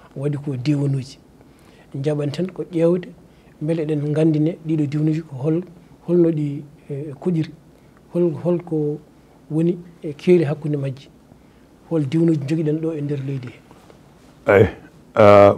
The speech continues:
Speaker 2: ko adi nde nateten e diwanuji, ene moƴƴi paamen. Mauritanie,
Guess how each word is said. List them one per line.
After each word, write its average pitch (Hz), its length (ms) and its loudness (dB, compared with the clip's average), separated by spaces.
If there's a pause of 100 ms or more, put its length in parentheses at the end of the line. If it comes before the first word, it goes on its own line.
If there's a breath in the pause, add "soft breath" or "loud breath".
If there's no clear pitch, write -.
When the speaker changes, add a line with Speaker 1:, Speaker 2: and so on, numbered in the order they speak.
Speaker 2:
ko 117 160 2
adi 107 340 6
nde 104 440 8
nateten 104 720 6
e 104 260 4
diwanuji, 110 800 8 (600)
ene 95 160 0
moƴƴi 101 400 -2 (100)
paamen. 101 380 8 (1700 soft breath)
Mauritanie, 98 580 6